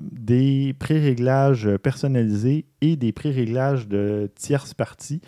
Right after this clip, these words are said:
peuvent être synchronisés maintenant, euh, partout dans, dans, dans l'application, là, peu importe votre, euh, votre plateforme. Et, euh, ben, vous irez voir, on va mettre un lien vers, euh, le petit article, mais que vous soyez sur, euh, Windows, sur Mac, euh,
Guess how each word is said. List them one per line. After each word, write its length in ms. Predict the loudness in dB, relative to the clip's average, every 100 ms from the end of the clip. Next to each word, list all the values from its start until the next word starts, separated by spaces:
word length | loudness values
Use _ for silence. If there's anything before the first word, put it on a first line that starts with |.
| -20 _ _ _
peuvent 180 | 0 4
être 320 | 2 2 -4
synchronisés 560 | -2 -2 0 0 2 2
maintenant, 520 | 2 0 -2 -2 -4 -6
euh, 320 | -8 -8 -8 -12 _ _ _ _
partout 320 | -6 -6 -8
dans, 340 | 0 2 2 -2
dans, 360 | -4 -4 -8 -10
dans 200 | -10 -8
l'application, 720 | -8 -10 -4 0 0 0 -4
là, 100 | -4
peu 120 | -4
importe 300 | -6 -4 -6
votre, 320 | -6 -8 -10 -10
euh, 180 | -8 -10 -8
votre 140 | -8
plateforme. 520 | -4 -6 -2 -2 -2 -8 _ -20 -20 -20 _ _ -2
Et, 340 | 0 2 2
euh, 500 | 2 4 4 2 2
ben, 160 | 0 -4
vous 260 | -2 -2 0
irez 120 | 2
voir, 260 | 4 2 2
on 80 |
va 100 | 0
mettre 220 | 0 0 0
un 100 | 0
lien 200 | 0 -2
vers, 220 | -2 -2
euh, 200 | -2 -2
le 120 | -2
petit 280 | -4 -6 -4
article, 340 | -4 -2 -4 -2
mais 120 | 0
que 120 | 0
vous 60 | 2
soyez 280 | 2 4
sur, 240 | 2 -2 -2
euh, 120 | -2
Windows, 560 | 0 0 0 0 0 -2
sur 280 | -6 -6 -6
Mac, 420 | -6 -6 -6 -12 -12 -10
euh, 240 | -8 -10